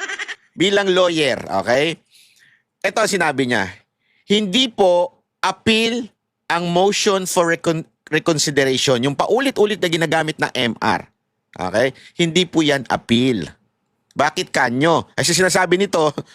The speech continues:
ah, may appeal pa daw. Okay, bakit? Anong sabihin ng appeal? Wala pong appeal sa se-, sa Supreme Court decision. Ang appeal po ay isang technical na salita. Totoo na mala-, alam nyo, mga kababayan, kung bakit? Kasi ang appeal, ginagamit po yan,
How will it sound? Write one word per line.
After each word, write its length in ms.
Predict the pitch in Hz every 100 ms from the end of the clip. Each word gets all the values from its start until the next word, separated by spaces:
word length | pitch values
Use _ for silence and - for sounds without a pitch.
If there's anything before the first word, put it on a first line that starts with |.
| - _ - 135
ah, 880 | 135 131 120 113 107 101 95 92 87 _ -
may 80 | 175
appeal 320 | 185 208 165
pa 120 | 156
daw. 280 | 160 147 101 - _ _
Okay, 200 | 104 113 143
bakit? 320 | 202 202 170
Anong 160 | 208 208
sabihin 240 | 214 208
ng 80 | 202
appeal? 240 | 202 175 120 - -
Wala 320 | - 240 254 262
pong 200 | 247 -
appeal 400 | 202 - 196 180
sa 160 | - 185
se-, 200 | 214 - _ -
sa 160 | -
Supreme 400 | 185 208 202 202
Court 160 | 190 160
decision. 560 | 151 165 139 175 156 117
Ang 120 | 214
appeal 360 | - 208 240 233
po 240 | 196 202
ay 160 | 185 170
isang 240 | 170 180
technical 480 | - - 170 160 160
na 80 | 147
salita. 520 | 143 131 113 131 131 _ _ _ _ _ - -
Totoo 360 | 180 214 220
na 80 | 202
mala-, 320 | 180 180 190 - - -
alam 160 | 240 262
nyo, 120 | 214
mga 280 | 185 180 160
kababayan, 360 | 143 139 151
kung 160 | 139 113
bakit? 400 | 104 113 123 _ _ - -
Kasi 360 | 220 226 190 -
ang 200 | 240 214
appeal, 320 | - 175 147
ginagamit 640 | 185 196 185 190 185 180
po 160 | - 170
yan, 560 | 147 113 110 117 -